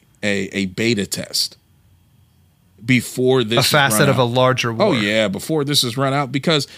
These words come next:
Speaker 1: if we found ways to decimate a family, right, and they enacted this on African Americans, but then they've enacted this on, on white Americans as well.
Speaker 2: Mm-hmm.
Speaker 1: And I know we're talking about Americans. You can look at this globally,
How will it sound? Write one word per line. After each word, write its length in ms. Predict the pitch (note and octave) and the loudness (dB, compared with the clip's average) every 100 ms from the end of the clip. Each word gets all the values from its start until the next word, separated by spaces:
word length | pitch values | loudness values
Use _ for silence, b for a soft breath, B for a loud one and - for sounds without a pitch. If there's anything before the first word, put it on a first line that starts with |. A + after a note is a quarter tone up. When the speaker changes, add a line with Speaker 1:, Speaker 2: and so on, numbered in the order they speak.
| B - | B -4
Speaker 1:
if 140 | C3+ | 0
we 100 | C#3+ | 0
found 420 | - G#3 B3 G3 | 0 0 2 0
ways 300 | D#3 D3+ C3+ | 0 0 -2
to 100 | - G2+ | -4 -6
decimate 600 | - C3 B2+ A#2+ A2 G2+ | -4 -2 -2 -2 -2 -4
a 60 | |
family, 640 | F#2+ - G#2 G2+ F2 - - _ _ _ _ _ | -6 -6 -4 -4 -8 -12 -20 _ _ _ _ _
right, 220 | A#2 C3 A2 | 0 0 0
and 200 | A#2+ - | -2 -2
they 260 | A#2 B2+ | 0 0
enacted 420 | A#2+ D3 F3 C#3+ A#2+ | 2 0 -2 -2 -2
this 240 | A#2 G#2+ | -2 -2
on 160 | A2 G#2 | -2 -2
African 320 | G2+ - G#2 | -4 -6 -4
Americans, 420 | G2+ G#2+ G2 F2+ | -2 -2 -4 -8
but 160 | - C#3+ | -4 -2
then 120 | B3+ | 0
they've 180 | A3+ B2 | 0 0
enacted 340 | A2+ A2 G#2 | -2 -2 -4
this 220 | G#2+ G2+ | -2 -2
on, 420 | - G#2 G2 F#2 - _ - | -2 -4 -2 -4 -8 _ -4
on 400 | G#2+ G2+ F#2+ F2+ | -2 -2 -6 -4
white 240 | C3 G#3 | -4 -2
Americans 480 | G2+ G2 G2 G2 F2 | -2 -2 -2 -6 -8
as 100 | F2 | -8
well. 300 | A2+ E3 - _ _ _ _ _ _ _ _ _ _ _ _ _ _ | -8 -8 -10 _ _ _ _ _ _ _ _ _ _ _ _ _ _
Speaker 2:
Mm-hmm. 300 | C#3 C#3 D3+ D#3+ - _ E3+ | 2 4 4 0 -6 _ 0
Speaker 1:
And 100 | F3 | 2
I 140 | E3+ | 2
know 120 | F#3 | 0
we're 100 | D3 | 0
talking 240 | C#3+ C3+ A#2+ | 0 0 0
about 160 | G#2+ | -2
Americans. 440 | G2+ B2+ A2+ G2+ B2 | -2 -4 -6 -6 -6
You 100 | C3+ | -4
can 160 | G#2 | -4
look 160 | G#2 A2 | -2 -4
at 80 | F#2+ | -4
this 160 | F2+ | -6
globally, 500 | - G2+ G2 F2+ - | -4 -2 -4 -4 -14